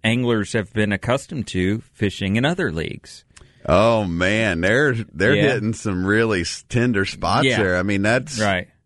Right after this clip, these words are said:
Speaker 2: that's some smart thinking right there.
Speaker 1: Yeah. So they're gonna pay out seven hundred thousand dollars per event. Uh,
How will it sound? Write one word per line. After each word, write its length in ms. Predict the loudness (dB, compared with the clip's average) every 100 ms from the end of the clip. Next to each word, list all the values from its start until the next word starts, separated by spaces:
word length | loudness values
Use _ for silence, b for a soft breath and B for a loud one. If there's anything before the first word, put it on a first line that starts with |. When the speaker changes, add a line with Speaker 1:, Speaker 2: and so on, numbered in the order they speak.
| _ _
Speaker 2:
that's 520 | 0 0 0 -6 -10 -12
some 380 | -14 -4 -2 -2
smart 560 | -4 -2 0 0 -2
thinking 400 | -2 -2 -2 -2
right 280 | -2 -4 -2
there. 100 | 2
Speaker 1:
Yeah. 280 | 2 0 -4 -10 _ b b b
So 140 | -2
they're 100 | 0
gonna 140 | 0 0
pay 180 | 0 0
out 180 | -2
seven 360 | -4 -4 -2 0
hundred 320 | 0 0 -4
thousand 560 | 0 0 2 -2 0 2
dollars 400 | 2 4 0 -2
per 440 | -4 0 0 0 -2
event. 840 | -4 -2 0 2 0 -4 -14 -20 _ _ _ _ _ _ _
Uh, 500 | -4 0 0 0 -2